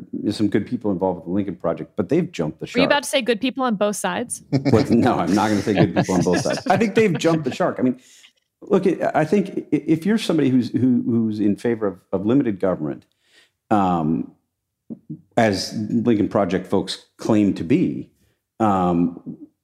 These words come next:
Speaker 1: what's the purpose of targeting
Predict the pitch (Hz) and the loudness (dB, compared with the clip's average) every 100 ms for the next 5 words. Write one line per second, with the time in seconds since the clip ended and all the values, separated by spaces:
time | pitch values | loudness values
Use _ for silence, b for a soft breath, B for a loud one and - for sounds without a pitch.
0 | _ _ _ - 127 - 160 240 254 - | _ _ _ -16 -12 -8 -2 -2 0 -2
1 | 156 - 107 - 131 - 107 98 90 - | -4 -2 -2 0 -2 0 0 0 -2 -12
2 | _ _ _ _ _ - 113 117 117 107 | _ _ _ _ _ -2 0 2 2 4
3 | 98 92 90 | 4 2 0